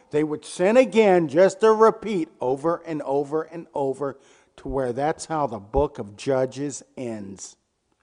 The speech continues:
Okay, let's go to Sardis. This is the fifth church. We're in, um, Revelation three for this one and verse two. Starts off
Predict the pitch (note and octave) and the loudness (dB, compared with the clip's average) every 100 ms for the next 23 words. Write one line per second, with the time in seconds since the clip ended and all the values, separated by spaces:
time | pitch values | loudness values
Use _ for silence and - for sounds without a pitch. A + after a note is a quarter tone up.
0 | _ _ _ _ _ _ _ _ _ _ | _ _ _ _ _ _ _ _ _ _
1 | _ - - C#3 D#3 - G3 B2+ - C#3 | _ -20 -12 -6 -6 -2 -2 0 -2 -2
2 | B2 G2+ G2 - - _ - D#3+ E3 C#3+ | -2 -4 -10 -14 -16 _ -6 -6 -6 -12
3 | - - D#3+ A#2 - - A2 F#2+ - - | -14 -6 -4 -4 -8 -16 -14 -14 -20 -20
4 | _ _ _ _ _ _ E3 F3+ D#3 B2 | _ _ _ _ _ _ 4 4 4 6
5 | F#3+ D#3+ D#3+ D3+ - - E3+ F3+ F3+ F3+ | 8 10 8 8 6 6 6 8 8 6
6 | F3 D3+ - - G3+ A#3 - A3 G3 F3 | 6 -4 -6 0 2 2 2 4 6 4
7 | - F#3 F3+ F#3 F#3 - _ _ _ _ | 2 2 4 4 2 -4 _ _ _ _
8 | _ - D3+ D#3+ D#3+ D3 D#3+ - - - | _ -6 -2 0 0 2 0 0 -8 -2
9 | D#3+ A#2 F#2+ - _ _ _ _ _ _ | 0 0 -6 -20 _ _ _ _ _ _
10 | _ _ _ _ _ _ _ _ _ _ | _ _ _ _ _ _ _ _ _ _
11 | _ _ _ - - G3+ A3+ A3+ - G3 | _ _ _ -20 -4 0 0 0 -2 4
12 | F3 F3 - - | 6 6 4 0